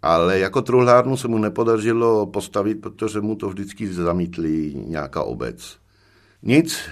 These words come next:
nedařilo se dobře, otec zase zabalil se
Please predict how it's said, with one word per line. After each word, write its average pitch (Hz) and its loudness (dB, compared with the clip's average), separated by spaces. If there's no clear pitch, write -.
nedařilo 120 4
se 127 0
dobře, 123 0
otec 92 -2
zase 87 -8
zabalil 104 0
se 107 -8